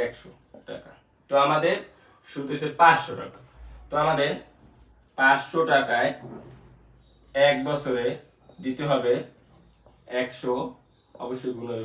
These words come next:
পাঁচশো টাকা দিয়ে। তো আমাদের এই হচ্ছে এক বছরের সুদ। তো আমাদের সুদ কত বছর? তিন বছর। তো পাঁচশো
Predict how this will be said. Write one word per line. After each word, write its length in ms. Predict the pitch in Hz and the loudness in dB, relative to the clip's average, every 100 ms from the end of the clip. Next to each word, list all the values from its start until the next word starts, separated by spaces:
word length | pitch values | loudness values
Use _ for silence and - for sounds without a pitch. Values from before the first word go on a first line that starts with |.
| 110 | -8
পাঁচশো 200 | 107 95 95 | -10 -12 -12
টাকা 120 | 113 104 | -12 -14
দিয়ে। 140 | 117 - - _ _ _ _ - | -18 -20 -20 _ _ _ _ -6
তো 40 | 139 | 0
আমাদের 220 | 156 160 156 | 2 4 4
এই 80 | 151 | 4
হচ্ছে 180 | 160 185 - 165 | 4 2 4 6
এক 80 | 160 156 | 6 4
বছরের 360 | 160 151 131 120 | 2 2 -2 -2
সুদ। 140 | 113 - | -8 -4
তো 40 | 143 147 | 2 4
আমাদের 260 | 151 165 160 | 4 4 2
সুদ 140 | 165 160 160 | 0 -2 0
কত 120 | 160 170 | 4 4
বছর? 280 | 165 - - - _ _ _ _ _ - | 4 0 -10 -12 _ _ _ _ _ -2
তিন 160 | 175 170 156 | 2 2 2
বছর। 280 | - - - - _ _ _ - | 0 -2 -14 -18 _ _ _ -10
তো 60 | 143 147 | -2 2
পাঁচশো 260 | 147 - | 2 2